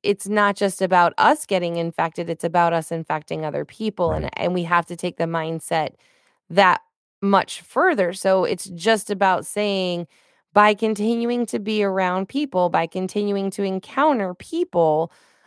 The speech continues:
Speaker 1: I am more at risk of carrying this virus on my person. W-, the, you know, we are not sure about how long it lives in environments. We're getting new, you know, i-, information every day about how long it's living in particular environments.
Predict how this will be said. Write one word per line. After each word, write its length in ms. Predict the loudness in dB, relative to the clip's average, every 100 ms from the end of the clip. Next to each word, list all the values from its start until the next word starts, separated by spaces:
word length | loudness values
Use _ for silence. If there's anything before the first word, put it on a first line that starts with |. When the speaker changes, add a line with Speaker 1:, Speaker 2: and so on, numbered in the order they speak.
| _ 0
Speaker 1:
I 120 | 2
am 200 | 4 2
more 300 | 2 4 6
at 160 | 4 4
risk 400 | 2 2 0 -2
of 200 | -2 -2
carrying 800 | -8 -4 -2 -2 -2 -2 -2 -2
this 200 | -2 -2
virus 400 | 0 0 0 -2
on 240 | -4 -4
my 140 | -6 -10
person. 680 | -6 -6 -4 -4 -2 -2 -4 _ _ _
W-, 180 | -8 0
the, 160 | 2 2
you 240 | 0 2
know, 180 | 4 2
we 260 | 0 -2
are 160 | 0 0
not 480 | 0 0 2 2 0
sure 340 | -4 -2 0
about 260 | 0 -2 0
how 180 | 0 0
long 240 | 0 -2
it 120 | -2
lives 240 | -2 -2 -2
in 80 |
environments. 720 | -6 -4 -2 -2 -4 -6 -8 -8
We're 80 |
getting 420 | -4 -4 -4 -6 -4
new, 640 | -2 0 0 0 0 -2 -4 -10
you 240 | -6 -2
know, 220 | -2 -2
i-, 100 | -4 -6
information 600 | -6 -4 -2 -4 -4 -4
every 240 | -2 -2
day 200 | 0 0
about 300 | 2 2 2
how 160 | 2 0
long 260 | 0 -2 -4
it's 160 | -6
living 280 | -6 -6 -6
in 100 | -8
particular 600 | -8 -10 -8 -4 -4 -4
environments. 680 | -4 -4 -4 -6 -10 -10